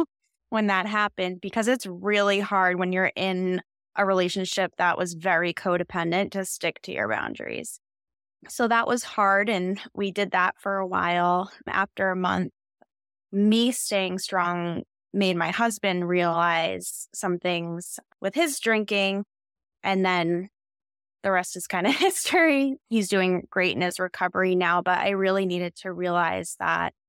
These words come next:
my recovery was separate from his before I would be successful,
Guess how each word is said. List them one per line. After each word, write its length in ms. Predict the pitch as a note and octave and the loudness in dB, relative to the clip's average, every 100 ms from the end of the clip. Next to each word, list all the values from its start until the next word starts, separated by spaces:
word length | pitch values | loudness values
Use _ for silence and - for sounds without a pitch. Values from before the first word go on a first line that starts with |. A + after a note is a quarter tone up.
| _ _ _ _ - | _ _ _ _ -4
my 300 | G3 G3 F#3 | 2 2 4
recovery 600 | F#3+ F#3+ F3+ E3+ F3 F3 | 0 0 -2 -2 -2 0
was 160 | F3+ | -2
separate 580 | - E3+ - - - - _ _ _ _ | -2 -4 -2 -2 -2 -4 _ _ _ _
from 220 | - F3 F3 | -2 -2 -2
his 500 | F#3 - - - - | -2 -4 -4 -8 -6
before 380 | F#3+ F#3+ - F3 | -4 -4 -2 0
I 80 | E3+ | 2
would 180 | F3 E3+ | 0 -2
be 180 | - F3+ | -6 -10
successful, 920 | - F#3 - F3 E3 - E3+ E3+ E3+ | -10 -12 -6 -4 -4 -8 -4 -4 -4